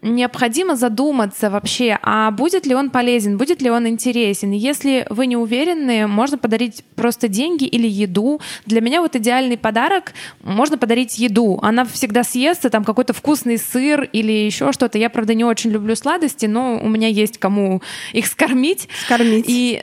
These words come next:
Speaker 1: да, да, я всегда прошу, что, пожалуйста, не дарите мне мелкую фигню.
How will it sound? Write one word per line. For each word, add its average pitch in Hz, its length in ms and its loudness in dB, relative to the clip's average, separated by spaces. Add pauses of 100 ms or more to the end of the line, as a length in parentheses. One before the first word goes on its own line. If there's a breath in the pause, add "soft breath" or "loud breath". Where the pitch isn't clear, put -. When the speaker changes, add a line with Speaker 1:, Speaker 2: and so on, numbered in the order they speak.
(140)
Speaker 1:
да, 240 300 2
да, 233 80 2
я 240 160 2
всегда 254 360 0
прошу, 220 320 0
что, - 160 -4
пожалуйста, 208 760 0
не 208 120 2
дарите 240 420 0
мне 220 220 2
мелкую 214 460 0
фигню. 190 520 0